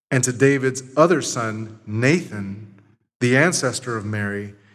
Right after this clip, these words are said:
and that's the bloodline that wasn't cursed.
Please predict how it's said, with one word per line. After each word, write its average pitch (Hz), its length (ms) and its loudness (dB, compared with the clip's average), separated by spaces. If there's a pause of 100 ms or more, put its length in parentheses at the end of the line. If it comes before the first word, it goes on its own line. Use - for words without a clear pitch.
(160)
and 117 120 0
that's 135 200 0
the - 100 -6
bloodline 113 580 -4
that 107 140 -8
wasn't 120 400 -2
cursed. - 560 -10